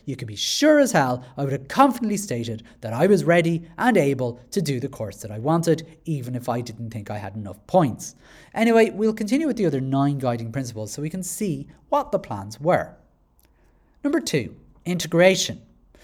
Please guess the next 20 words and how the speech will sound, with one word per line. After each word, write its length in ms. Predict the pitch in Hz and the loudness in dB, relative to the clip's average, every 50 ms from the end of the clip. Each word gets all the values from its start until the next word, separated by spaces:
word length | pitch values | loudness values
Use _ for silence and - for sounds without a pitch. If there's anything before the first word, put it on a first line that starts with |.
| - - _ _ | -20 -20 _ _
Between 440 | - 143 - - 156 165 185 208 202 | -8 -6 -6 -2 0 0 2 2 2
the 100 | 202 202 | 2 0
school-based 720 | 202 - - 233 240 262 226 233 226 208 214 214 - - | 0 2 4 4 4 6 6 6 6 6 4 2 -2 -4
and 120 | 175 160 | -2 0
out-of-school 640 | 165 165 190 208 214 208 190 - - - 202 185 175 | 0 2 2 2 0 0 -6 -6 -2 0 0 0 0
strands, 680 | 170 - - - 196 185 180 175 165 160 165 165 - - - - - _ _ | 0 -4 -2 0 2 4 4 4 4 2 0 -2 -6 -10 -16 -20 -20 _ _
between, 480 | - 147 - - - 208 214 208 202 196 | -10 -10 -8 -2 0 2 2 4 2 2
and 160 | 151 165 160 | 2 0 0
between 440 | 147 151 151 - - 220 226 220 202 | 0 -2 -6 -4 0 2 2 2 2
sep 480 | 208 - - 220 214 214 214 - - - - _ _ | 0 0 2 2 2 2 -2 -6 -16 -20 -20 _ _
and 140 | 151 147 147 | -6 -6 -2
previous 540 | 147 208 226 233 220 220 208 175 165 165 | 0 2 2 2 4 4 2 2 2 2
subsequent 500 | - 226 220 220 - 208 - 185 170 160 | 0 -2 -2 -2 -6 -4 -2 0 0 0
stages 460 | 156 - - 196 202 196 165 170 156 - | -2 0 0 2 2 2 2 0 0 0
on 100 | 151 143 | -2 -2
the 80 | 139 | -4
continuum 640 | - - 139 131 - - 180 170 170 170 165 160 151 - - - - | -6 -6 -8 -6 -4 -4 -2 0 0 2 0 0 -2 -6 -12 -8 0
of 180 | 156 156 151 156 | 0 0 0 0
teacher 340 | - 165 139 - - 131 123 | -4 -4 -4 -4 -4 -4 -4
education. 680 | 120 113 - 120 - 175 180 180 - - - 101 92 | -4 -4 -8 -8 2 4 4 4 4 0 -6 -8 -12